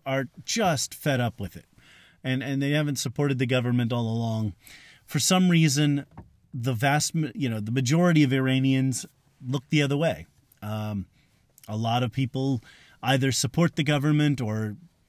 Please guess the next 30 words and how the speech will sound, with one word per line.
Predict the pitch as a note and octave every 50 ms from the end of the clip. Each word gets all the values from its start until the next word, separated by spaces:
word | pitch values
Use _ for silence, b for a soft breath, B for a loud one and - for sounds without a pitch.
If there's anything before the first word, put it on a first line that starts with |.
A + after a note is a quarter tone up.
| _ _ _ _
they | C#3+ A#2+
don't | A#2+ C3 C3 C3 - _ _
act, | B2+ C3 B2+ A#2+ - _ _ - - _ _ _ _ - - _ _ _ _ _ _ _ -
uh, | G#2+ G2+ F#2 F#2
they | G2 G#2
don't | G#2+ A2 F#2+ -
protest, | - C#3+ C3+ A#2+ - - C3 B2 A#2 - - - -
they | C3 A#2 A2
don't | A2+ A2+ G#2+ A#2+
oppose | A2+ - - D#3+ D#3 D3+ C#3 A2+ C3+
it. | C#3 C3 - - B B B B B B B B B B B B B
They | A2+ B2
know | B2 C3+ C#3 D3
the | C#3 C#3+
government | C#3+ C#3+ C3 C#3 C#3+ C#3+ C#3 A#2+
is | A#2+ G#2
extremely | A2 - - - D3+ C#3+ C3+ B2+ B2 A#2+
corrupt. | - - B2 - D3+ E3 E3+ E3 - - - - - - - - _ _ -
They | A#2 A#2+ A#2
know | A#2 A#2 A#2+ A#2+ A#2+ A#2+ A#2+ A#2+ A#2+ B2 - -
that, | C#3 A2+ B2+ B2 A2+ A2+ A2+ A2 - - - - b b b b b b b b b b
uh, | - G#2 G2+ G2 G2 G2 F#2+ F#2+ F2+ G2
the | G#2+ G#2 G2
government | G2 A#2 A#2 A2+ A#2+ A#2 A#2 A2 G2+
is | G#2+ F#2+
oppressive, | G#2 G2 - - G3+ G#3 F#3+ - - F#3+ F#3 F3+ F3+ E3+ D3+ - b b b b b b b _
and | D3 C#3 C#3 C#3 C#3 C#3 C#3 C#3+ C#3 A#2+ A#2+ B2+ - _
they | D3+ B2 A2+ C3 C3
aren't | C3+ C#3 D3 D3 - _ - - - _ _
either | D3+ D#3+ F3 D#3+ F#3 F3+ E3+ E3 D#3 D#3+